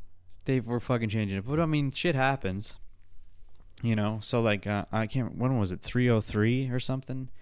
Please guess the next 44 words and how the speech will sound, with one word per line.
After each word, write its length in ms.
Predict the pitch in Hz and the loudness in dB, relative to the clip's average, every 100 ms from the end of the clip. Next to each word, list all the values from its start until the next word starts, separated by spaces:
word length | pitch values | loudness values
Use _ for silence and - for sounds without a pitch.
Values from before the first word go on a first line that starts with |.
| - - - - - - - - - - - - | -12 -12 -12 -14 -14 -14 -14 -14 -14 -14 -8 0
Or 60 | 139 | 4
maybe 120 | 147 | 4
it 40 | 139 | 4
was 120 | 123 | 2
three 180 | 127 127 | 2 4
oh 120 | 110 | 4
four. 580 | - 110 110 95 - - - - - - - - - | 2 2 2 2 -2 -8 -8 -8 -10 -12 -16 -8 0
When 120 | 170 | 2
was 180 | 214 208 | 2 2
the 80 | |
one 200 | 190 175 | 4 4
that 300 | 165 127 - | 4 0 -2
Dan 240 | - 123 123 | 2 4 4
Ige 400 | 123 127 95 95 | 2 2 0 0
came 320 | - 73 76 | -4 -4 -4
in, 240 | 67 65 82 | -6 -6 -6
like, 220 | 82 - | -8 -8
four, 340 | - 98 98 | -4 0 0
on 120 | 101 | -2
four 260 | 92 104 98 | -2 0 2
hours' 260 | 92 92 92 | 2 0 -2
notice? 480 | 92 80 87 - - | -2 -2 -4 -6 -2
I 100 | 104 | -2
don't 120 | 90 | -2
remember 240 | 87 - | -4 -6
which 160 | 76 - | -8 -8
one 140 | 87 | -8
it 80 | 64 | -6
was, 260 | 76 76 95 | -6 -6 -4
but 160 | 117 | 0
yeah. 280 | 139 165 92 - - - - - - - - - - | 2 0 -2 -8 -10 -12 -14 -14 -14 -12 -14 -10 -6
So 120 | - | 0
then 80 | 151 | 2
I 20 | |
had 100 | 143 | 2
to 60 | 117 | 0
fucking 420 | - 127 110 107 | -4 -6 -2 -2
change 440 | - 107 117 107 | 2 6 6 6
it, 100 | 95 | 2
like, 160 | - 85 | 0 -2
while 400 | 95 90 98 101 | 0 4 4 4
I'm 100 | 98 | 4
watching 400 | 98 98 - 87 | 2 0 -2 -4
it 140 | 87 | -4